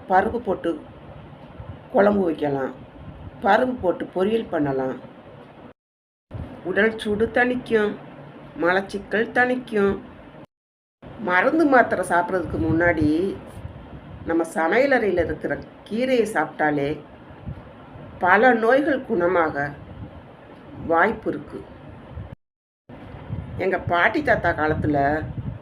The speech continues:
ஒவ்வொரு வீட்லேயும் தோட்டங்கள்ல கீரைகள் வளர்ப்பாங்க. இப்ப அதுக்கு இடத்துக்கு பஞ்சமா இருக்கிறதுனால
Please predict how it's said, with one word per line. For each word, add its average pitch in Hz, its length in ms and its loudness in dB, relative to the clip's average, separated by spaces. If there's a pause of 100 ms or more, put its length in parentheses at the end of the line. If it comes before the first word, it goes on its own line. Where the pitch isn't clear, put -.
(680)
ஒவ்வொரு 190 540 6
வீட்லேயும் 156 720 0 (1300)
தோட்டங்கள்ல 165 800 2 (1800)
கீரைகள் 208 400 2
வளர்ப்பாங்க. 139 500 -2 (2250)
இப்ப - 340 0
அதுக்கு 175 300 0
இடத்துக்கு 214 480 2
பஞ்சமா 202 500 0
இருக்கிறதுனால 139 800 -2